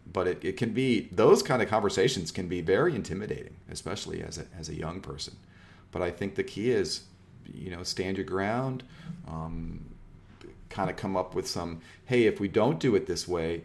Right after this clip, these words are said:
this is what's gonna happen," right? You're gonna come to me in six months and you're gonna say,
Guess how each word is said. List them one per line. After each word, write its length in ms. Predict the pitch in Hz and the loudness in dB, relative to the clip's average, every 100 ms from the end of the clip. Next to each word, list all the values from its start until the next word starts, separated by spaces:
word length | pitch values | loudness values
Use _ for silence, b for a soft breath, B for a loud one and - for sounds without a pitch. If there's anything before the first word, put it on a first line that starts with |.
| - | -4
this 200 | 101 - | -4 -4
is 120 | - | -4
what's 200 | 87 - | -4 -2
gonna 160 | 82 | -6
happen," 440 | 78 85 104 - 76 | -6 -6 -8 -10 -14
right? 160 | 78 76 | -12 -6
You're 100 | 95 | -2
gonna 160 | 95 80 | 0 -2
come 220 | - 92 | -4 -6
to 80 | 87 | -6
me 140 | 82 | -6
in 100 | 82 | -8
six 380 | 78 139 80 - | -4 -4 -4 -4
months 280 | 80 80 85 | -8 -8 -8
and 100 | 82 | -10
you're 80 | |
gonna 160 | 80 78 | -10 -10
say, 360 | 78 80 82 | -8 -10 -10